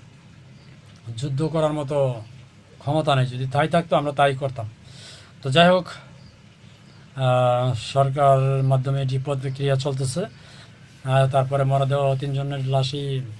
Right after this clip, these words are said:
ফেরত পাঠানো হবে। আসলে কোনো কাউকে, কোনো বাংলাদেশিকে মেরে ফেললে, মেরে ফেলার পরে এরকম একটা বক্তব্য দেয় যে চোর চক্রের সাথে জড়িত ছিল, যার কারণে তাদেরকে মেরে ফেলা হয়েছে। কেন ভাই, মারার কি দরকার?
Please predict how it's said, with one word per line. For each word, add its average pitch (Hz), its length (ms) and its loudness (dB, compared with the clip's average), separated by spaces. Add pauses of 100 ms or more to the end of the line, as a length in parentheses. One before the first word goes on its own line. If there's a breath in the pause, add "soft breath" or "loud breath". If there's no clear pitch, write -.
(200)
ফেরত 143 220 -2
পাঠানো 139 280 0
হবে। 165 180 0
আসলে 147 300 -2
কোনো 156 480 -4
কাউকে, 151 380 -2 (520 loud breath)
কোনো 147 160 -4
বাংলাদেশিকে 151 720 -2 (360)
মেরে 175 200 2
ফেললে, 160 300 -2
মেরে 170 260 -2
ফেলার 147 260 -2
পরে 160 360 -2
এরকম 151 260 -2
একটা 143 180 -6
বক্তব্য 143 420 -4
দেয় 175 160 2
যে 151 200 -2 (480 loud breath)
চোর 156 380 0
চক্রের 147 360 -4
সাথে 139 440 -2
জড়িত 147 320 -4
ছিল, 165 260 -4
যার 147 180 2
কারণে 139 220 -4
তাদেরকে 135 280 -6
মেরে 170 220 4
ফেলা 143 180 2
হয়েছে। 117 260 -4 (640 loud breath)
কেন 190 160 0
ভাই, 190 120 4
মারার 190 320 0
কি 175 100 -4
দরকার? 160 320 0